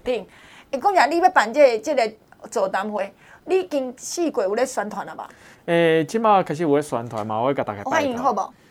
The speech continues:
Speaker 2: 诶，反应嘛，毋知好啊，毋好啊，这真正你家己嘛毋知啊。
Speaker 1: 诶，我跟你讲哦，你讲好毋好，我毋知。我死无，我六七个甲我报名，讲阿玲，我先甲你讲歹势，我袂当去。为什么？哎呦，爱七月时暗时我就来创，我哪会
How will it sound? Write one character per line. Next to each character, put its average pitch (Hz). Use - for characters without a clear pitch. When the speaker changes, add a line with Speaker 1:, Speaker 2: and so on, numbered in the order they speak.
Speaker 2:
诶， 185
反 175
应 233
嘛， 185
毋 143
知 160
好 196
啊， 143
毋 131
好 185
啊， 151
这 233
真 202
正 190
你 196
家 170
己 139
嘛 120
毋 123
知 131
啊。 131
Speaker 1:
诶， 135
我 339
跟 403
你 330
讲 392
哦， 320
你 381
讲 392
好 381
毋 302
好， 349
我 339
毋 262
知。 -
我 359
死 -
无， 247
我 320
六 233
七 285
个 254
甲 214
我 254
报 302
名， 208
讲 269
阿 311
玲， 226
我 320
先 277
甲 233
你 240
讲 262
歹 254
势， 202
我 220
袂 190
当 202
去。 151
为 370
什 415
么？ 370
哎 359
呦， 285
爱 320
七 330
月 220
时 -
暗 302
时 202
我 269
就 -
来 208
创， 262
我 320
哪 440
会 -